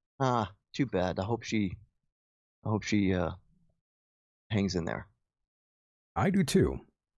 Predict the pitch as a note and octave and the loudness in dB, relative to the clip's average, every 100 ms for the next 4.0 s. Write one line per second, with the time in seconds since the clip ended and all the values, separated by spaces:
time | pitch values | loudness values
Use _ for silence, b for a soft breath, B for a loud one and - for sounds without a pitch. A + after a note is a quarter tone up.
0 | _ _ _ _ G3+ A3+ - _ - D3+ | _ _ _ _ 0 0 -2 _ -4 -2
1 | G#3+ D#3+ F3 G3+ _ _ G#2+ C3+ D3+ G3 | 2 2 2 -6 _ _ -6 -4 -2 -2
2 | G3+ G3+ C#4+ - - - - F2 G2+ G#2+ | 0 0 -2 -6 -14 -20 -4 2 4 4
3 | B2 C#3 C#3+ E3 D#3+ G3 A#3+ B3 F#3+ | 6 6 6 6 4 6 6 6 4